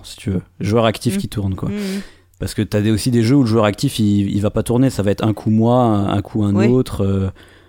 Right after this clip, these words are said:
Speaker 1: tu sais, genre comme de, de, dans les jeux
Speaker 2: Bah,
Speaker 1: de
Speaker 2: dans
Speaker 1: gestion.
Speaker 2: Tokaido, là, où on disait Tokaido, là, où
Speaker 1: Ouais,
Speaker 2: tu,
Speaker 1: bah voilà,
Speaker 2: tu peux être, tu
Speaker 1: typiquement.
Speaker 2: peux avoir deux tours à la suite, en fait.
Speaker 1: C'est ça, exactement, ouais.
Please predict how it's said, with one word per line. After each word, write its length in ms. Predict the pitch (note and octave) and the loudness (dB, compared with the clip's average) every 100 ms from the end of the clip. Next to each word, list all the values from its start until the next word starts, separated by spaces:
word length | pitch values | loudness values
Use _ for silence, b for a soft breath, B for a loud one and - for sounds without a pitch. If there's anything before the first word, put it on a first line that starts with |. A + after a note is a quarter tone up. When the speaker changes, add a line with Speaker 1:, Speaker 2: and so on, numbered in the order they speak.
| B - | B -18
Speaker 1:
tu 80 | - | -6
sais, 160 | B2 | -2
genre 180 | G#2+ G2+ | 0 0
comme 220 | - G2 | 0 0
de, 140 | F#2+ F#2+ | 0 0
de, 200 | F#2+ G2+ | 0 2
dans 160 | G2+ | 2
les 80 | G#2 | 2
jeux 120 | G2 | 2
Speaker 2:
Bah, 80 | A#2+ | 2
Speaker 1:
de 40 | D3+ | 2
Speaker 2:
dans 80 | |
Speaker 1:
gestion. 200 | F#3 F#3 | 2 4
Speaker 2:
Tokaido, 520 | A#2+ A2+ G3 A3 D#4 D4 | 4 4 4 4 4 4
là, 160 | A3+ | 4
où 60 | G#3 | 2
on 120 | F3+ | 2
disait 220 | F#3 F3+ | 0 -2
Tokaido, 640 | E3+ F#3 F3+ F3 G3 A#3+ | -2 -2 -2 -2 -2 -2
là, 180 | A#3 G#3 | -2 -2
où 80 | F#3+ | 0
Speaker 1:
Ouais, 220 | D3+ F3+ | 2 2
Speaker 2:
tu, 140 | C#3+ - | 2 0
Speaker 1:
bah 40 | |
voilà, 220 | A2+ B2 | 2 2
Speaker 2:
tu 160 | B2 E3 | 2 -2
peux 120 | - | 0
être, 120 | G3+ | 0
tu 60 | C#3 | 2
Speaker 1:
typiquement. 120 | G#2+ | 2
Speaker 2:
peux 80 | A3 | 2
avoir 200 | G#3 G#3 | 2 2
deux 160 | F#3 A3+ | 2 0
tours 220 | - A#3+ | 2 2
à 60 | G3+ | 2
la 120 | G3+ | 2
suite, 300 | G3+ C#4+ - | -2 -6 -4
en 100 | G3 | -4
fait. 160 | - F#3+ | -6 -8
Speaker 1:
C'est 80 | |
ça, 200 | A2+ B2+ | -4 0
exactement, 520 | A2 G2+ G2+ A2+ G#2+ | 0 -2 -4 0 0
ouais. 60 | F#2 | -2